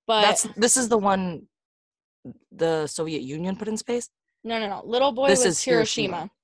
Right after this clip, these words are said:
Speaker 2: Okay.
Speaker 1: So that's kilotons. So that's big.
Speaker 2: Mm-hmm.
Speaker 1: But the Tsar Bomba, which is the bomb the Soviet created, was fifty megatons of T N T.
Speaker 2: Holy fuck.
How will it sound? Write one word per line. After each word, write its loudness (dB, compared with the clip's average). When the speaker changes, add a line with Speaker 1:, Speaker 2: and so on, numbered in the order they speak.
Speaker 2:
Okay. -2
Speaker 1:
So 2
that's 0
kilotons. -2
So -6
that's -2
big. 2
Speaker 2:
Mm-hmm. -6
Speaker 1:
But 2
the 0
Tsar 2
Bomba, 0
which -4
is -6
the -6
bomb -4
the -12
Soviet 0
created, -2
was -2
fifty -2
megatons -2
of -6
T 2
N 8
T. 8
Speaker 2:
Holy -2
fuck. -6